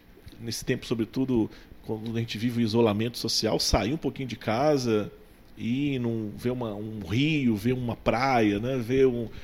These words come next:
ver pessoas diferentes, né? Mas aonde que mora a, a, o perigo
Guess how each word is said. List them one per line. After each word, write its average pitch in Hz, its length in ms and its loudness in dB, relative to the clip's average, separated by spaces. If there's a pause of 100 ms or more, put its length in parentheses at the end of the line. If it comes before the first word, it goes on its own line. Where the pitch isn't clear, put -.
(140)
ver 123 140 -4
pessoas 135 500 4
diferentes, 110 800 0
né? 143 220 -2 (360)
Mas 156 280 2
aonde 208 400 2
que - 120 -4
mora 151 560 2 (200)
a, 117 540 -2
a, - 20 -6
o 147 100 4
perigo 156 760 6